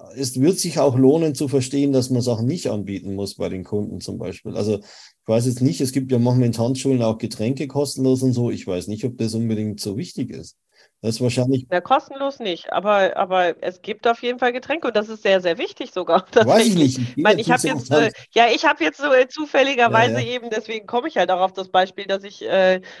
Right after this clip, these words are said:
Speaker 2: aus dem, im privaten Umfeld eben auch viel mit der Tanzschule zu tun habe oder mit einer Tanzschule zu tun habe. Und, äh, da hast du halt eben genau diese Situation, die Tanzkurse für die Kinder gehen eine Dreiviertelstunde.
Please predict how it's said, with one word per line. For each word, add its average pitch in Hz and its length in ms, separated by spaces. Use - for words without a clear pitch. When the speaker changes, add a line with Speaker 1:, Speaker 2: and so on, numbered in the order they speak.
Speaker 2:
aus 208 200
dem, 202 120
im - 120
privaten 190 520
Umfeld 196 520
eben 185 260
auch 180 120
viel 240 200
mit 220 160
der 196 80
Tanzschule 202 540
zu 185 140
tun 262 260
habe 180 400
oder 165 120
mit 170 140
einer 185 280
Tanzschule 165 420
zu 160 120
tun 165 260
habe. 165 340
Und, 170 320
äh, 165 240
da 180 240
hast 262 220
du 285 40
halt 233 220
eben 240 240
genau 208 320
diese 220 240
Situation, 208 560
die 240 80
Tanzkurse 208 560
für 202 120
die 202 120
Kinder 302 340
gehen 196 240
eine 185 140
Dreiviertelstunde. 196 920